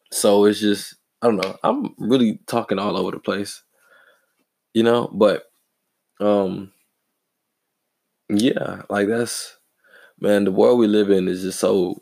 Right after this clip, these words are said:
so, so crazy, so, so wild. Honestly, I could have been one of those victims last year, you know? I, um, was in a gun incident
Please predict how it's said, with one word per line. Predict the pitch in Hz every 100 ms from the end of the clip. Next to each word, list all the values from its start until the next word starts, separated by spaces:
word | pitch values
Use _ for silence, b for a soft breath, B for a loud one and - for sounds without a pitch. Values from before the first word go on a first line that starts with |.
| _
so, | - - 104 104 92
so | - 62 60
crazy, | - 92 92 92 92
so, | - 113 107
so | - 87
wild. | 92 85 87 92 - B B B B B B -
Honestly, | 113 120 107 95
I | 98
could | - 101
have |
been | 95 98
one | 98
of |
those | 95 92
victims | 87 123 - 95 90
last | 85 90 -
year, | 87
you | 87 90
know? | 90
I, | 87 92 95 95 - 92 92 92
um, | 98 98 _ _ _ _ -
was | 98 95 90
in | 92
a | 90
gun | 92 90 73
incident | 92 87 - 95 117